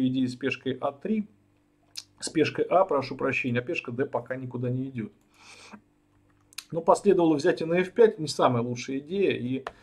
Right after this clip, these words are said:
после взятия на Е восемь, Д семь, ладья Д восемь и ладья бьёт Ф пять, ещё один, обратите внимание, ход,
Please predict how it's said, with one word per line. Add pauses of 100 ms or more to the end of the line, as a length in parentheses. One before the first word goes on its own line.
(200)
после
взятия
на
Е
восемь,
Д
семь,
ладья
Д
восемь (280)
и
ладья
бьёт
Ф
пять, (280)
ещё
один, (220)
обратите
внимание, (400)
ход,